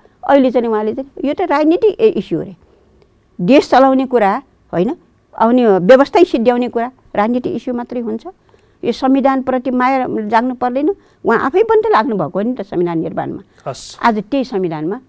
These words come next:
Speaker 1: उहाँ त्यो संविधान सिद्ध्याउनलाई उहाँ हिँड्नु भएको छ। त्यसो भएको हुनाले उहाँको प्रतिगमनकारी कदम, अ, परास्त हुन्छ नै।
Speaker 2: हस्, यहाँको महत्त्वपूर्ण समयका लागि म धेरै धेरै धन्यवाद दिन्छु।
Speaker 1: धन्यवाद,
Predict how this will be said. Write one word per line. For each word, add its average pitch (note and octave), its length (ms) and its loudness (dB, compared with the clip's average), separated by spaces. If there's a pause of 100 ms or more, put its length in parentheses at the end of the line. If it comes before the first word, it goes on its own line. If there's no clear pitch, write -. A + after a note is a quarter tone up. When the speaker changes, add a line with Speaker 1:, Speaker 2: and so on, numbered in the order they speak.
(100)
Speaker 1:
उहाँ C4 120 -6
त्यो - 640 -12
संविधान B3 440 0
सिद्ध्याउनलाई C4+ 600 0
उहाँ C4+ 120 -6
हिँड्नु C#4 260 -4
भएको C4+ 280 -6
छ। B3+ 120 -14 (360)
त्यसो C4 200 -2
भएको F#3 160 -2
हुनाले G3+ 300 -2
उहाँको A#3+ 320 0
प्रतिगमनकारी F#3+ 1400 -2
कदम, F#3 300 2
अ, E3+ 920 -8
परास्त F#3 380 -4
हुन्छ F3+ 300 -16
नै। - 80 -20 (540)
Speaker 2:
हस्, - 200 -10
यहाँको D3 200 -4
महत्त्वपूर्ण D3+ 400 -4
समयका C3 300 -10
लागि B2 180 -10
म B2 100 -8
धेरै B2 180 -12
धेरै C#3 160 -2
धन्यवाद A2+ 300 -8
दिन्छु। A2+ 220 -18
Speaker 1:
धन्यवाद, G3+ 640 -6